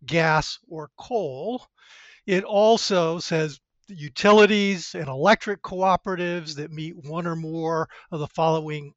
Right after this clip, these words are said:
criteria generate fifty percent or more of their electricity from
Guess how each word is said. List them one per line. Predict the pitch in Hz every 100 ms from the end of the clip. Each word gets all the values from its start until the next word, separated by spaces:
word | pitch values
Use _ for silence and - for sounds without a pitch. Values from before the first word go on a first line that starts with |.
| -
criteria | 156 147 - 240 233 214 180
generate | 139 156 156 156 147
fifty | - 175 -
percent | - 156 - 151
or | 156
more | 143 147 151 151
of | - - - -
their | 156 160
electricity | 156 151 156 - 160 - 143 151
from | - 139